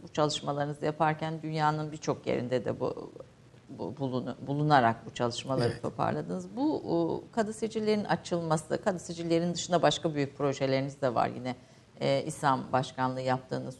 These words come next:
Speaker 1: sürece de. Yani bir kaynak, daha doğrusu bir kaynağı ortaya koyuyorsunuz. Bu kaynakların ortaya konulması, internette herkesin hizmetine açılmasına, Osmanlı tarihine, hukukuna, topluma bakışı nasıl etkiledi?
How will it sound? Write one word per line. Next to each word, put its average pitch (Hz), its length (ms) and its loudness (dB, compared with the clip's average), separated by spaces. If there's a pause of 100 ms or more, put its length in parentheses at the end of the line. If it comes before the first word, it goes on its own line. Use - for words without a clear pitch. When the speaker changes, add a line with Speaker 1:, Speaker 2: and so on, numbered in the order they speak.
Speaker 1:
sürece 139 480 -2
de. - 100 -2 (260)
Yani 226 180 8
bir 285 220 10
kaynak, 214 760 8
daha 156 220 6
doğrusu 151 340 6
bir 208 160 4
kaynağı 175 420 10
ortaya 151 420 6
koyuyorsunuz. 131 680 -2 (380)
Bu 277 120 -4
kaynakların 247 840 8
ortaya 185 560 6
konulması, 151 520 2
internette 175 600 6
herkesin 165 560 2
hizmetine 151 460 -8
açılmasına, 160 1000 -2
Osmanlı 240 420 2 (100)
tarihine, 170 480 6
hukukuna, 170 680 0
topluma 175 440 -2
bakışı 170 340 -2
nasıl 170 240 2
etkiledi? 143 600 -4